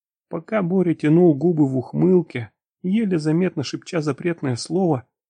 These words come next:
ледянка соскальзывает вниз. Бориска бросается вслед на животе. Съехал мастерски.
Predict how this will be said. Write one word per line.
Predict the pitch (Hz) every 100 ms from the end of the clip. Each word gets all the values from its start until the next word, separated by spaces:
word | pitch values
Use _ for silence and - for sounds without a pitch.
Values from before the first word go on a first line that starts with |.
| _
ледянка | - 123 117 190 202 - -
соскальзывает | - 123 - 143 127 127 - -
вниз. | 131 143 - - _ _ _ _ _ _ _
Бориска | 120 127 147 - 120
бросается | 127 123 156 147 - 120
вслед | - 131 127
на | 131
животе. | 120 123 123 - 123 107 _ _ _ _ _ _ _ _ _ _ _
Съехал | _ - 113 117 123 - 120
мастерски. | 117 123 127 - - - -